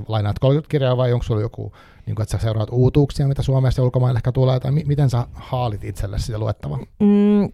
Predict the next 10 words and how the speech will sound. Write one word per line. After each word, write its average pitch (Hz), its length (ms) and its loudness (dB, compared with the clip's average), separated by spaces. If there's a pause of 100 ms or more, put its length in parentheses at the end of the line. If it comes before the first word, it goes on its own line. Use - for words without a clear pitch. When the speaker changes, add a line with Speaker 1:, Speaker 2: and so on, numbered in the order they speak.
(100)
Speaker 2:
kyllä 196 140 4
mä 277 60 4
seuraan 254 420 6
uutuuksia, 202 920 6 (260)
ähm, 165 680 0 (1000)
lainaan 180 540 2
jonkun 170 320 4
verran 156 300 2
kirjastosta, 156 840 -2 (800)
ähm, - 300 -2